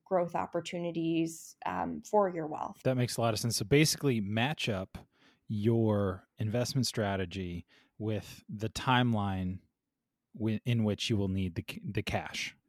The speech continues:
Speaker 1: You got it. Yep.
Speaker 2: Got it. Okay. And, but we're at this weird point now where we don't know what's gonna happen with the market, right? So, you know, are,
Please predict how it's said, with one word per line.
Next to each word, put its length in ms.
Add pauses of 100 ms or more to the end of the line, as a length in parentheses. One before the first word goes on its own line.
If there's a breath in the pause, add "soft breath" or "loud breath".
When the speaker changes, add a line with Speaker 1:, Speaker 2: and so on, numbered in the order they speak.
(480)
Speaker 1:
You 160
got 220
it. 140 (280)
Yep. 220
Speaker 2:
Got 220
it. 100 (280)
Okay. 320 (760 loud breath)
And, 320 (380)
but 220 (460)
we're 480
at 140
this 180
weird 240
point 300
now 260
where 240
we 100
don't 160
know 80
what's 260
gonna 180
happen 260
with 120
the 60
market, 400 (160)
right? 360
So, 560 (500 soft breath)
you 120
know, 200
are, 140